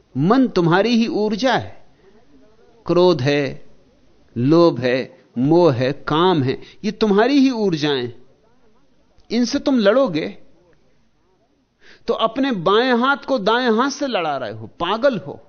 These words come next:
कौन जीतेगा, कौन हारेगा? न कभी जीत होगी, न कभी हार होगी। शक्ति गमाओगे और टूटोगे, खंडित होगे, नष्ट होगे, विक्षिप्त हो जाओगे, विमुक्त नहीं। संघर्ष नहीं चाहिए,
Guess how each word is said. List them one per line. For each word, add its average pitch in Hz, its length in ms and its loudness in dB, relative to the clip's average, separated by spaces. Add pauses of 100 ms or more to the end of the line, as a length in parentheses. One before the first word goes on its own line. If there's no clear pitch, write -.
(880)
कौन 269 300 6
जीतेगा, 147 500 0
कौन 233 340 2
हारेगा? 131 500 0
न 160 140 0
कभी 196 300 0
जीत 214 340 -2
होगी, 170 280 2
न 151 120 0
कभी 156 280 0
हार 156 280 0
होगी। 135 320 -4 (760)
शक्ति - 460 -2
गमाओगे 104 720 -4 (1300)
और 151 160 2 (200)
टूटोगे, 120 500 -2 (180)
खंडित 147 420 0
होगे, 104 360 -2
नष्ट 131 360 -4
होगे, 95 400 -6 (600)
विक्षिप्त 180 580 -4
हो 160 100 0
जाओगे, 104 460 -8 (280)
विमुक्त 170 440 2
नहीं। 131 260 -2 (1000)
संघर्ष 156 560 0
नहीं 175 220 2
चाहिए, 113 460 -4